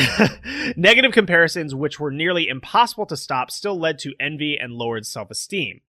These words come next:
Even in studies in which participants knew the photos were shown on Instagram were retouched and sh-, reshaped, adolescent girls still felt worse about their bodies after viewing them. Instagram is also risky for teens because its emphasis on pictures of the body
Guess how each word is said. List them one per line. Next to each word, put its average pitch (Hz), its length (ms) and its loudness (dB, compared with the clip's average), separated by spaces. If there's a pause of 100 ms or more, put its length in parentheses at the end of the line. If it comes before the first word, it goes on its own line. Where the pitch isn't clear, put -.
(180)
Even 220 260 4
in 202 140 0
studies 156 500 -2
in 131 140 -8
which 127 180 -8
participants 135 480 -8
knew 226 380 0
the 185 100 -2
photos 131 360 -2
were 123 100 -10
shown 127 260 -6
on 120 80 -8
Instagram 113 640 -6
were 113 200 -8
retouched 135 520 -6
and 107 140 -10
sh-, - 100 -12
reshaped, 190 500 -2 (300)
adolescent 175 480 2
girls 139 260 -4
still 156 240 -4 (140)
felt 170 240 0
worse 131 340 -6
about 113 240 -8
their 104 100 -12
bodies 135 520 -2
after 110 260 -8
viewing 110 380 -6
them. - 180 -16 (560)
Instagram 202 480 4
is 156 220 -4
also 175 360 0
risky 143 420 0
for 127 120 -8
teens 127 400 -6
because 120 240 -6
its 117 200 -10
emphasis 156 440 -2
on 120 200 -6
pictures 170 420 -4
of 113 80 -8
the 113 80 -4
body 107 360 -4